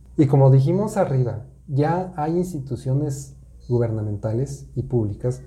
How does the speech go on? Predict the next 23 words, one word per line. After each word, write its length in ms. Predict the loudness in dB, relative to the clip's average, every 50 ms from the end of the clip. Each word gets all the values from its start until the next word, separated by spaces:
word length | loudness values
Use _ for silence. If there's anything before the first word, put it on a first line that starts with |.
| -20 -20 -6 -2
que 80 | 0
están 260 | 0 2 2 2 4 4
analizando 560 | 2 2 2 4 2 2 2 2 0 2 2
los 160 | 0 -2 -2
comportamientos 800 | -4 -6 -6 -6 -6 -8 -8 -6 -6 -6 -6 -6 -6 -6 -4 -2
de 60 | 0
las 160 | 0 0 0
nenis 260 | 2 2 2 2 2 0
y 60 | 0
las 160 | -2 -2 -2
ventas 260 | -2 -4 -2 -4 -2
de 80 | -2 -2
las 140 | -2 -2 -2
nenis 480 | 0 2 2 2 2 2 0 0 -2
y 120 | -2 -2 -4
están 380 | -2 -2 0 0 0 -2 -2 -2
de 100 | 0 2
alguna 240 | 2 2 0 0 -2
forma 400 | 0 0 0 0 0 -2 -2 -4
haciendo 280 | -4 -2 0 0 2
estudios 380 | 0 0 0 0 0 0 0 0
sobre 340 | -2 -4 -6 -6 -6 -8 -8 -10
ellas. 260 | -14 -18 -20 -20